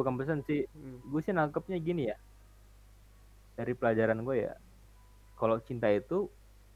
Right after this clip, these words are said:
Speaker 1: kadang datangnya itu tiba-tiba, maksud gue,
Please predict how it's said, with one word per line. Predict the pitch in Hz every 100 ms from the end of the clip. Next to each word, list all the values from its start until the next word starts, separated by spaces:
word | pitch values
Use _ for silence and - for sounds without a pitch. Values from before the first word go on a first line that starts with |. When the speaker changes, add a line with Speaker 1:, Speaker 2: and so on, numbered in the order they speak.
| - - - -
Speaker 1:
kadang | - 107 156 160
datangnya | 104 - 104 107 107
itu | 107 185 185 - - - - - - - - -
tiba-tiba, | - 110 104 - 135 165 143
maksud | 110 113 110
gue, | 131